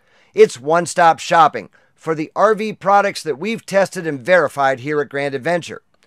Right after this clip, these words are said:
But first, an important disclaimer. We're playing with a lot of volts and a lot of amps of current here.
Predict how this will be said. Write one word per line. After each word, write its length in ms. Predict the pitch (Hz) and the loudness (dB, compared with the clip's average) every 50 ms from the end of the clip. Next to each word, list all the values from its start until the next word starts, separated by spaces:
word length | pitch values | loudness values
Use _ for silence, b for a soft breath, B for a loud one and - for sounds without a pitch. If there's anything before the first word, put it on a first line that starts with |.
| b b b b b b b b | b b b b b b b b
But 220 | 170 185 165 - | 0 0 0 0
first, 600 | _ - - - 240 220 156 85 - - - - _ _ _ _ | _ -8 -2 2 2 2 2 0 -4 -14 -16 -18 _ _ _ _
an 140 | - 160 175 | -10 -6 -6
important 540 | 175 - - - 233 277 269 208 226 196 156 | -6 -6 0 2 2 2 2 0 -6 -8 -8
disclaimer. 680 | 151 135 - - - 143 160 165 151 131 92 - _ _ _ _ _ _ _ _ _ _ _ _ _ - | -8 -8 -10 -10 -10 -6 -4 -4 -4 -4 -8 -12 _ _ _ _ _ _ _ _ _ _ _ _ _ -4
We're 180 | 277 311 302 | -2 -2 -2
playing 440 | - - - 233 254 262 262 254 240 | -2 -4 0 2 4 4 4 4 2
with 120 | 220 190 | 0 2
a 60 | 147 139 | 0 -2
lot 340 | 120 117 131 160 185 214 | -2 0 4 6 6 6
of 100 | 214 196 | 6 4
volts 440 | 143 185 208 214 196 - - - - _ _ - | 4 4 2 2 2 -2 -8 -16 -16 _ _ -10
and 140 | 147 147 | -6 -6
a 20 | 135 | -6
lot 380 | 123 117 120 131 151 170 180 | -6 -4 0 2 4 4 4
of 100 | 175 165 | 4 2
amps 360 | 147 156 143 127 101 95 - 135 | 0 -2 -2 -2 -6 -10 -12 -14
of 100 | 123 - | -10 -4
current 320 | - 175 160 123 95 90 | -2 -2 -2 -2 -4 -10
here. 200 | 107 113 - - | -12 -14 -14 -16